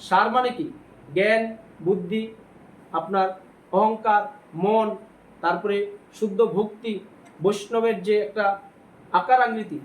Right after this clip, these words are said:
এগুলো অসুরদের মধ্যে নেই। তাই অসুরকে ভগবান শ্রীকৃষ্ণ গীতার জ্ঞান দেয়নি, তার শুদ্ধ ভক্ত অর্জুনকে দিয়েছেন। কারণ অসুররা গীতার জ্ঞান কি করবে? গীতার বাণী সমাজে প্রচার করবে না, যার কারণে অসুরদের মধ্যে দেয়নি। কারণ অসুরদের, অসুর হলো অসার, তাদের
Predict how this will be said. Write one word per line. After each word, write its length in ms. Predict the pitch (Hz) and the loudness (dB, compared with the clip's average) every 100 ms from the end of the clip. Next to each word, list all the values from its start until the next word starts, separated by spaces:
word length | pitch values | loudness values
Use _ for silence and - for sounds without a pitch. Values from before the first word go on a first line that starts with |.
| - - | -10 -4
এগুলো 160 | 190 233 | 0 2
অসুরদের 320 | 214 214 190 196 | 0 -2 -2 -2
মধ্যে 160 | 180 165 | -2 -2
নেই। 120 | 135 104 - - - - | -4 -6 -16 -20 -20 -6
তাই 120 | 156 180 | 0 2
অসুরকে 320 | 190 233 226 226 | 0 -4 -2 0
ভগবান 200 | 185 190 185 | 0 -2 -4
শ্রীকৃষ্ণ 320 | 196 202 - 196 165 | -10 -12 -6 -4 -4
গীতার 220 | 165 160 | -4 -4
জ্ঞান 140 | 151 139 | -4 -4
দেয়নি, 240 | 131 120 107 - - - | -4 -6 -12 -18 -20 -10
তার 120 | 156 - | -8 -8
শুদ্ধ 200 | 170 170 160 | -8 -4 -4
ভক্ত 240 | 160 - 208 226 - - 175 | -6 -8 -10 -10 -18 -6 -4
অর্জুনকে 380 | 175 185 170 151 | -2 -2 -2 -4
দিয়েছেন। 260 | 135 127 - - - - - | -6 -8 -14 -20 -20 -20 -4
কারণ 180 | 180 220 220 | -2 0 -2
অসুররা 340 | 185 214 208 233 175 | -4 -4 -4 -4 -4
গীতার 240 | 185 196 - | -6 -6 -2
জ্ঞান 160 | 180 185 - - - | -2 -2 -6 -20 -20
কি 80 | 196 | -2
করবে? 240 | 240 220 143 - - - - - | -2 0 -4 -8 -20 -20 -20 -6
গীতার 240 | 170 175 151 165 | -4 -2 0 0
বাণী 180 | 185 220 - | 0 -4 -6
সমাজে 280 | 180 175 175 | -4 -2 -2
প্রচার 240 | 196 196 262 190 | -4 0 0 0
করবে 200 | 135 123 | -6 -10
না, 40 | - - - - | -14 -20 -20 -8
যার 140 | 160 160 | -4 -4
কারণে 160 | 190 165 | -2 -4
অসুরদের 320 | 160 180 180 175 | -4 -6 -4 -2
মধ্যে 180 | 165 160 139 | -2 -2 -2
দেয়নি। 240 | 127 120 - - | -4 -8 -14 -4
কারণ 140 | 196 214 | -2 -2
অসুরদের, 340 | 214 202 247 262 - - - 180 | -4 -2 -2 -2 -16 -20 -14 -10
অসুর 180 | 180 214 220 | -6 -2 0
হলো 140 | 240 190 | 0 -2
অসার, 260 | 175 175 143 - - - | -4 -2 -6 -8 -16 -8
তাদের 200 | 160 | -6